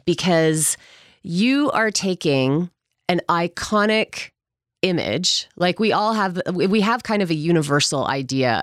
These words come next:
of, of Santa Claus, you know, from decades and decades of, of North American, you know,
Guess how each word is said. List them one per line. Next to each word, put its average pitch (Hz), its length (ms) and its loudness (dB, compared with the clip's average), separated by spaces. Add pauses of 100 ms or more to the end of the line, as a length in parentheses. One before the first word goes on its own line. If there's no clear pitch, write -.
of, 113 520 0
of 131 100 -2
Santa 113 340 -2
Claus, - 600 -6
you 165 100 -2
know, 127 160 2
from 127 420 -2
decades 151 480 -4
and 131 160 0
decades 123 480 0
of, 117 360 0
of 131 400 -2
North 131 320 -2
American, 123 500 0
you 123 80 2
know, 107 200 0